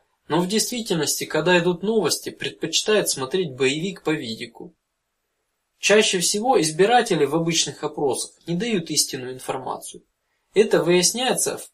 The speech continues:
постэлекторальных исследованиях. Так, например, об одном кандидате все респонденты говорили вполне определенные вещи,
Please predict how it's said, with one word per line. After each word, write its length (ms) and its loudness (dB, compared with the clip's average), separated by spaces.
постэлекторальных 1160 2
исследованиях. 800 -4
Так, 240 6
например, 520 2
об 180 2
одном 300 4
кандидате 760 0
все 380 2
респонденты 880 -2
говорили 680 2
вполне 540 0
определенные 720 -2
вещи, 500 -8